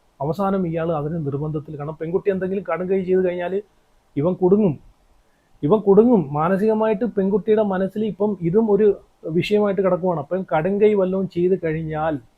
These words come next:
ഇവൻ കുടുങ്ങും എന്ന നല്ലൊരു ബോധ്യമുള്ളതുകൊണ്ട് ഇവൻ ആ വീട്ടുകാരെ വിളിച്ചിട്ട് ഇവൻ കൺവിൻസ് ചെയ്യുവാണ്. പൈസ കൊടുക്കാന്നോ മറ്റോ പറഞ്ഞോന്നറിയത്തില്ല,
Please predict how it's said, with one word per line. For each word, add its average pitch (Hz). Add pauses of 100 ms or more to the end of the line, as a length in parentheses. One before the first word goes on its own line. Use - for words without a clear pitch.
(840)
ഇവൻ 160
കുടുങ്ങും 196 (120)
എന്ന 175
നല്ലൊരു 156 (440)
ബോധ്യമുള്ളതുകൊണ്ട് 160 (400)
ഇവൻ 151 (160)
ആ 143
വീട്ടുകാരെ 147 (580)
വിളിച്ചിട്ട് 131
ഇവൻ 143 (120)
കൺവിൻസ് 143
ചെയ്യുവാണ്. 127 (840)
പൈസ 120
കൊടുക്കാന്നോ 165
മറ്റോ 180
പറഞ്ഞോന്നറിയത്തില്ല, 170